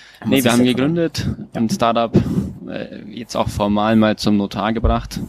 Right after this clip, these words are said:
Speaker 2: ähm, würde ich sagen. Also wir haben jetzt dem Baby mal einen Stempel aufdrücken lassen. Einen sehr teuren Stempel.
Speaker 1: Was hat das gekostet?
Speaker 2: Äh, Notar für eine G M B H kostet, was waren's jetzt, dreihundert oder sechshundert Euro, irgendwie sowas.
Speaker 1: So viel?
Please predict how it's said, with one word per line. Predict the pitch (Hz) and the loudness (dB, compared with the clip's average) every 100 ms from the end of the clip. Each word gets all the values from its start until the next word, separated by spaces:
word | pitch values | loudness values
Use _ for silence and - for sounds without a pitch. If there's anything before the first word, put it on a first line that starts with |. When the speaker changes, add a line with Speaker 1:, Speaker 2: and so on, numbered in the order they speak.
| - | -8
Speaker 2:
ähm, | 107 107 104 107 107 | -4 -2 0 -2 -4
würde | 113 104 | -8 -6
ich | |
sagen. | 104 104 104 | -2 0 0
Also | 101 98 | 0 -2
wir | 95 | -2
haben | 98 | -2
jetzt | 95 - | -2 0
dem | 98 | 2
Baby | 107 107 104 | 2 2 4
mal | 101 | 4
einen | 98 | 2
Stempel | 98 104 117 | 0 0 0
aufdrücken | 107 - 120 117 | -2 -4 -4 -2
lassen. | 113 117 117 _ _ _ _ _ - - _ _ _ _ _ _ _ _ | -2 -2 -6 _ _ _ _ _ -20 -20 _ _ _ _ _ _ _ _
Einen | 107 | -10
sehr | 101 | -8
teuren | - 104 107 | -4 0 0
Stempel. | - 107 110 110 - - _ _ _ _ | 2 2 0 -2 -10 -18 _ _ _ _
Speaker 1:
Was | 117 | -4
hat | 120 117 | 0 0
das | - | 0
gekostet? | - 127 127 269 - - _ _ _ _ _ _ _ _ _ - - - - - - - - - | 0 0 0 -2 -6 -18 _ _ _ _ _ _ _ _ _ -14 -12 -12 -16 -20 -20 -20 -20 -18
Speaker 2:
Äh, | 90 - 95 | -14 -8 -4
Notar | 104 107 - 95 104 107 104 | -2 -2 -2 0 4 4 2
für | 101 | 2
eine | 98 | 0
G | 98 101 | 2 0
M | 101 | 0
B | 92 | -4
H | 101 110 113 | -2 0 0
kostet, | - 101 - - 98 98 98 95 - - - _ _ _ - | -2 -8 -8 -10 -8 -4 -4 -4 -8 -18 -20 _ _ _ -20
was | - | -10
waren's | 104 107 | -4 -2
jetzt, | 104 - - | -4 -8 -4
dreihundert | 110 123 107 | 0 0 0
oder | 104 | -4
sechshundert | 110 113 107 | -4 -4 -2
Euro, | 113 113 | -2 0
irgendwie | 104 101 | 0 0
sowas. | 101 101 101 - - | -2 -6 -10 -10 -6
Speaker 1:
So | 117 147 277 | 0 2 2
viel? | - - 175 403 370 | -2 0 2 2 0